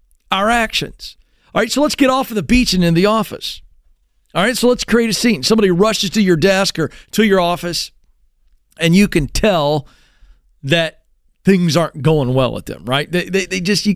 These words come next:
you could see it. They're tight. They're tense. Maybe their, their face is red. Maybe they're sweating. Maybe they're cussing.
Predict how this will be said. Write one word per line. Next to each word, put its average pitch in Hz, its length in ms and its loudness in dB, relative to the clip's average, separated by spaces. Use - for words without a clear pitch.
you 180 120 -14
could 170 160 -6
see - 280 2
it. - 220 -6
They're 139 160 -4
tight. 226 400 -4
They're 165 140 0
tense. - 680 -2
Maybe 208 460 2
their, 180 260 2
their 170 160 2
face 240 400 0
is 208 160 4
red. 220 260 2
Maybe 214 220 2
they're 156 100 0
sweating. 220 720 -2
Maybe 226 300 2
they're 147 140 0
cussing. 233 600 -2